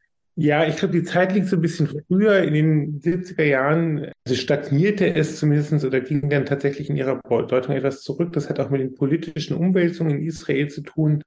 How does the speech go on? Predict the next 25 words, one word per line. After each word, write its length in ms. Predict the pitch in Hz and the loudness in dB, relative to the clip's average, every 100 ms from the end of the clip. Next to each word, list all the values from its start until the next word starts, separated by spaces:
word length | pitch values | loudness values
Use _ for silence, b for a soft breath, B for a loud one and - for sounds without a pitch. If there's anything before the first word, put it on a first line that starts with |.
| _ | _
Und 300 | 170 147 139 | -2 -2 0
die 100 | 143 | -2
Beginne 400 | - - 156 165 | -4 -4 0 2
der 140 | 147 | 2
Kibbutzim 880 | - 151 151 147 - 170 170 147 - - | 0 0 0 -2 0 2 2 0 -8 -4
liegt 260 | 156 151 | -4 0
ja, 360 | 139 135 123 - | 2 4 2 0
sagen, 220 | - 127 | -4 -4
im 180 | 123 127 | -4 -2
Anfang 360 | 123 131 143 | -2 0 0
des 200 | 127 123 | 0 -4
zwanzigsten 480 | - 123 127 123 - | -2 -2 -2 -8 -2
Jahrhunderts. 880 | 117 107 143 156 113 104 - - - | -2 2 2 4 4 2 0 -10 -4
Der 160 | 156 151 | 2 4
Hintergrund 500 | 147 208 214 214 185 | 4 4 4 2 0
ist 180 | 170 160 | 0 0
natürlich 460 | 170 170 151 151 | 0 2 -2 -4
der, 260 | - 143 165 | -2 2 2
dass 380 | 156 143 143 - | 2 0 -2 -10
es 380 | - 139 - 143 | -8 -8 -6 -6
antisemitische 720 | - 143 143 131 147 - 147 | -4 -2 -2 0 0 0 -4
Verfolgung 580 | 147 139 147 160 175 156 | -2 0 2 4 4 2
gab 380 | 135 127 143 139 | 0 0 -2 -4
in 100 | 127 | -2
Europa, 760 | 127 - 156 165 170 160 156 | -2 0 0 0 2 2 0